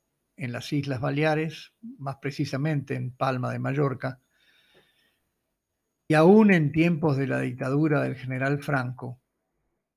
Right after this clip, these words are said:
me propuse que el peregrinaje inicial debía ser a Orihuela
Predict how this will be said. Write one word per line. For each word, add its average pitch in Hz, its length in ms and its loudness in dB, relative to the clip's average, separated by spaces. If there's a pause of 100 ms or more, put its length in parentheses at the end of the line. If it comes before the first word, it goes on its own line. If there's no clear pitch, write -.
(460)
me 151 80 -2
propuse 170 560 2
que 170 80 -2
el 147 120 0
peregrinaje 147 760 -2
inicial 143 840 -2 (600)
debía 170 380 2
ser 185 280 0
a 170 80 4
Orihuela 139 720 0